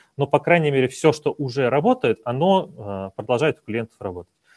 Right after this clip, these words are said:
Там такого, что вдруг оно отрубится, а, такого, такого не будет.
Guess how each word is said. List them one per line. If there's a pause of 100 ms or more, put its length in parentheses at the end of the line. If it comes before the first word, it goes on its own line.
(140)
Там
такого,
что
вдруг
оно (140)
отрубится,
а,
такого, (520)
такого
не
будет.